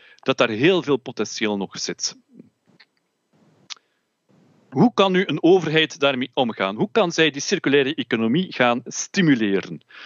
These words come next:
Eh, wel, in, in grote lijnen kunnen we zeggen, ze kan dat doen door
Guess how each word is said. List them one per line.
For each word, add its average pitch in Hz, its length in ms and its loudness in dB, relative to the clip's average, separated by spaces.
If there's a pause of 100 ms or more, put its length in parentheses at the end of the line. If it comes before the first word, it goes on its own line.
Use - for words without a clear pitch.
(160)
Eh, 139 160 2
wel, 151 220 2 (220)
in, 135 360 0
in 135 480 0
grote - 600 2
lijnen 147 400 0
kunnen 123 200 -2
we 117 60 -2
zeggen, 170 340 -2
ze - 160 -8
kan 175 180 0
dat 127 180 0
doen 220 260 0
door 143 200 2